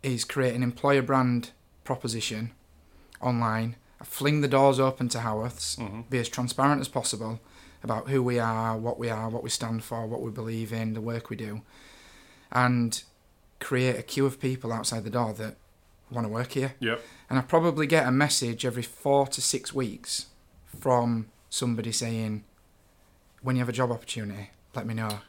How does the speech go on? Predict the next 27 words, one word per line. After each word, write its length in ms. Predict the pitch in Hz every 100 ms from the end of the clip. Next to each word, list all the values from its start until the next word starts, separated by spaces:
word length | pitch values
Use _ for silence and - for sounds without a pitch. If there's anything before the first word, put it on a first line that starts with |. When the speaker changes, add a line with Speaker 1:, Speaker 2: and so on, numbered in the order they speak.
| - -
Speaker 2:
Okay, 240 | 131 123
so 120 | 120
staff 420 | 123 - 127 - -
attraction 720 | - - 123 - - 107 95 117
Speaker 1:
Yeah. 120 | 120
Speaker 2:
as 100 | 104
much 260 | 107 - -
as 80 | 95
customer 360 | - - 101
attraction. 420 | 92 - 98 - 95
Speaker 1:
Yeah. 220 | 127 120 - _ -
Speaker 2:
Okay. 280 | 110 - - - _ _ _ - -
Speaker 1:
Yeah. 260 | 127 123 120 -
Speaker 2:
So 640 | - - 135 139 135 120 - _ _ _ _
that's 280 | - 139 -
the 120 | 147
outward 300 | 139 139 120
facing 420 | - 110 101 101 92
bit. 320 | 98 107 - _ -
What 260 | 127 147 -
does 160 | 135
the 80 | 131
team 340 | - 135 127
say 200 | 120 110
about 220 | 101 104 107
it 60 |
all? 280 | 113 107 95